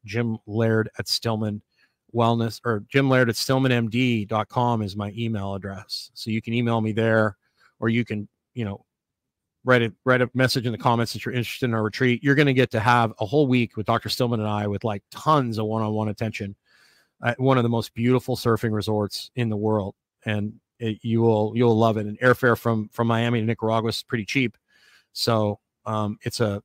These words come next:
it's a great, great time. So, uh, we look forward, hopefully you'll, you'll come on down, give yourself a late Christmas present, hang out with Doctor Stillman and I, and get tons of attention from us. So that being said, I hope you guys have a great day.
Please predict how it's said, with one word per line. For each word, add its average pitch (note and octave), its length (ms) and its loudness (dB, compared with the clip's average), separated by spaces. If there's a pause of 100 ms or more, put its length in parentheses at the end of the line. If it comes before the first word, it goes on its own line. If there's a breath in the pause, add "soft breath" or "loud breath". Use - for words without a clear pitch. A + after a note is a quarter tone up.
(140)
it's B2+ 160 -2
a B2 40 -2
great, A2+ 380 2
great A2+ 260 0
time. G#2+ 320 0 (120)
So, G#2+ 360 -2 (800 soft breath)
uh, A2 220 0
we A#2 140 2
look A2+ 180 0
forward, A#2 380 2
hopefully A#2+ 340 0
you'll, A2 260 0
you'll A#2+ 160 0
come A#2+ 200 0
on A2+ 160 2
down, A#2 320 2
give A2 120 -4
yourself A2 320 -2 (140)
a A2 300 0
late A#2+ 180 2
Christmas - 340 -2
present, A2 380 -2 (160)
hang A#2 180 -2
out G#2+ 140 -4
with A2 80 -12
Doctor A2 240 -2
Stillman A2 320 -2
and A2 80 -2
I, A2+ 140 0
and G#2 100 -4
get G#2+ 180 -8
tons A2+ 280 -2
of G2 60 -12
attention G2+ 380 -8
from A2 200 -8
us. - 320 -10 (680)
So G#2 380 0 (1300)
that A#2+ 380 4
being A#2+ 260 2
said, B2+ 460 4 (160)
I A2+ 120 2
hope C3 220 4
you C#3 80 2
guys B2+ 200 4
have A#2+ 160 2
a A2+ 40 -2
great A2 280 2
day. D3+ 460 6